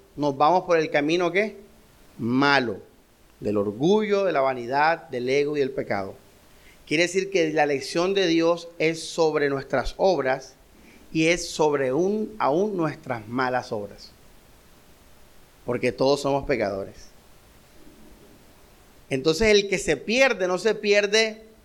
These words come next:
porque hizo malas obras. Porque también nosotros hicimos, ¿qué? Dígalo. Malas obras. El que se pierde, se pierde porque Dios no lo, ¿qué? Dígalo.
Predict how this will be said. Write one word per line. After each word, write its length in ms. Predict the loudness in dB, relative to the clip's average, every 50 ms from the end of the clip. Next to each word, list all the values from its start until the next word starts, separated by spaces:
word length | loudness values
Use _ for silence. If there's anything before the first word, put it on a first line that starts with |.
| _ _ -2
porque 300 | 0 0 0 2 0 0
hizo 220 | 0 0 -2 0
malas 260 | 2 2 2 2 2 2
obras. 520 | 2 2 2 2 0 -2 -4 -8 -14 -20 -20 -20 -20 -20 _ -20 -20 -20 -20 -20 -20 -20 -20 -20 -2
Porque 280 | 0 0 2 2 0 2
también 400 | 2 2 2 2 2 2 2 4
nosotros 420 | 2 2 2 0 2 4 4 4
hicimos, 380 | 4 2 2 2 2 2 0 0
¿qué? 320 | 0 0 0 0 -2 -8 -12 -16 -20 -20 -20 -20 -20 -20 _ _ -20 -20 -20 _
Dígalo. 420 | 0 2 4 6 6 4 2 2 -4 -14 -20 -20 _ _ _ _ -20 _ -20 -20 -20 _ -20 -20 -14
Malas 460 | -2 2 4 4 4 4 2 2 2
obras. 500 | 2 2 2 2 0 -2 -6 -8 -16 -20 -20 -20 -20 -20 -20 -20 -20 -4
El 220 | -2 -2 -2 0 -2
que 120 | -2 -2
se 180 | 0 -2 -4 -4
pierde, 280 | 0 0 0 0 0
se 140 | -2 -2 -2
pierde 320 | 0 0 0 2 2 0
porque 260 | 0 -2 -2 -2 -2 0
Dios 220 | 0 0 0 0
no 100 | -2 0
lo, 140 | 0 0 0
¿qué? 240 | -2 -4 -6 -10 -18 -20 -20 _ -20 -20 -20 -20 -20 -16 -6
Dígalo. 380 | 0 2 2 2 2 0 -2